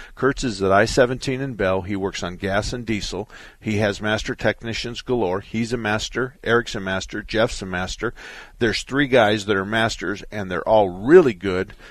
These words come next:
and the yo-, the two younger guys, Jeff and Eric, are really smart. We don't think, Kurt and I, that they're any smarter than us, and they're certainly not any more experienced than us, but you can decide for yourself. So if you don't have a repair shop and you live near I seventeen in Vail,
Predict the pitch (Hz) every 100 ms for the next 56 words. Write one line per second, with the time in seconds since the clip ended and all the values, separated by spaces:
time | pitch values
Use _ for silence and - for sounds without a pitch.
0 | - - 101 95 107 117 - 107 - 156
1 | 123 117 139 101 87 90 95 - 101 98
2 | - 87 - 104 101 - - 92 85 98
3 | 107 92 90 - 104 90 - - - -
4 | - - - - 190 262 294 220 175 156
5 | - - 117 78 104 92 90 - 107 104
6 | 101 110 110 92 - 120 110 98 85 85
7 | 87 98 90 92 147 113 113 104 98 95
8 | 95 95 85 - - 139 107 95 - 82
9 | 82 80 85 - - 90 107 107 - -
10 | - - 90 95 98 90 87 92 85 -
11 | 85 87 - 78 78 - 98 90 110 110
12 | 123 117 110 104 98 - 101 95 101 95
13 | 92 92 98 98 80 98 87 92 - 90
14 | 87 98 87 85 85 80